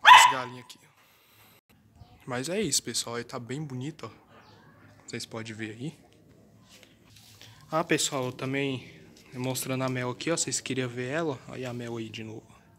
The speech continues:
Que vergonha, hein? Tá brigando com o gato agorinha. O amiguinho dela é por causa de comida. Mas é isso, pessoal. Eu vou mostrar as outras plantas ali que eu tenho ali embaixo. Pra vocês verem, né?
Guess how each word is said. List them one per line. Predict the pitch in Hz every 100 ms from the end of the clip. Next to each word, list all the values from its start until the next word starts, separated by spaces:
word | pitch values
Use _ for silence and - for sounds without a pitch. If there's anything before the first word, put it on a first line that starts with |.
| -
Que | - 170
vergonha, | 196 190 160 233
hein? | 226 311 - - - - - - - -
Tá | 147
brigando | 156 165 175
com | -
o | 175
gato | 151 143 -
agorinha. | 135 139 175 147 135 - - - - - - - -
O | 139
amiguinho | 139 135 135
dela | 127 143
é |
por | 147
causa | - 175 156
de | -
comida. | - 127 127 143 - - - - - - - 214 - - - - - - - - -
Mas | 160 156
é | 208 233
isso, | 160 -
pessoal. | 147 139 - 120
Eu | 120
vou | 131
mostrar | 139 131 139
as | 127
outras | 131 - -
plantas | 139 127 -
ali | 123
que | 120
eu | 127
tenho | - 127
ali | 123
embaixo. | 120 147 - - - - - - -
Pra | 123
vocês | 117 117 - 117
verem, | 120 160 151 - - - - - - - - - -
né? | 127